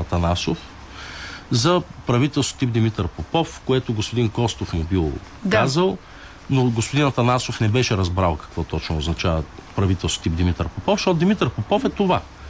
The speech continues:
Speaker 2: Имаше от всички партии
Speaker 1: А,
Speaker 2: хора.
Speaker 1: от всички партии, партийни фигури, включително Виктор Вълков, който тогава беше
Speaker 2: Да.
Speaker 1: лидер на Б З Н С, включително Иван Костов самия, Пушкаров, хора от С Д С и хора от Б С П. Вице-премиери, които,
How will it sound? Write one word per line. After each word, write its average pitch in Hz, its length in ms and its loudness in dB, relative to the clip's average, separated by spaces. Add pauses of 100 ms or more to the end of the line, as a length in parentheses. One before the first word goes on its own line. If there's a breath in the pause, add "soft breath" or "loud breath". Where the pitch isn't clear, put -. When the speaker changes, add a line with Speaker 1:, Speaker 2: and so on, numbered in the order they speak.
(140)
Speaker 2:
Имаше 247 420 4
от 254 120 4
всички 262 260 0
партии 277 380 4
Speaker 1:
А, 277 60 0
Speaker 2:
хора. 185 280 2 (260)
Speaker 1:
от 117 140 2
всички 170 300 0
партии, 123 440 0
партийни 139 580 2
фигури, 87 400 -2 (260)
включително 180 880 2 (260)
Виктор 131 300 0
Вълков, 120 400 2
който 123 220 0
тогава 117 220 2
беше 113 260 0
Speaker 2:
Да. 107 100 4
Speaker 1:
лидер 101 140 2
на 95 140 2
Б 90 160 2
З 80 100 -2
Н 78 160 -4
С, 160 260 2 (400 loud breath)
включително 175 540 2
Иван 139 300 4
Костов 98 400 -4
самия, 123 420 2
Пушкаров, 131 800 -2
хора 110 200 4
от 90 160 0
С 98 140 0
Д 82 100 -2
С 117 140 -2
и 175 60 4
хора 170 240 2
от 160 100 2
Б 156 160 2
С 156 140 -2
П. - 200 -4 (720 loud breath)
Вице-премиери, 127 800 2
които, 110 520 0